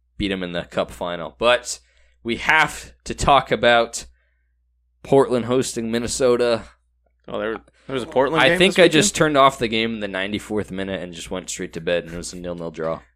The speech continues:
Speaker 2: There was a, there was a Portland game this weekend? I didn't know.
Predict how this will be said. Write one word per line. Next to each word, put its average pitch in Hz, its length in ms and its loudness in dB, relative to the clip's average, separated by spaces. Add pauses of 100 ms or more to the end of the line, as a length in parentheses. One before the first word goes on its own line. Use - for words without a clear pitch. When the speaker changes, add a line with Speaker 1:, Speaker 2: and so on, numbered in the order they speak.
(160)
Speaker 2:
There 120 100 -8
was 139 140 -4
a, 113 220 0
there 120 80 -2
was 120 100 -6
a 107 60 -12
Portland 120 360 -8
game 151 140 -10
this 160 160 -16
weekend? 151 260 -8
I 107 40 -8
didn't 104 200 -6
know. 107 220 -2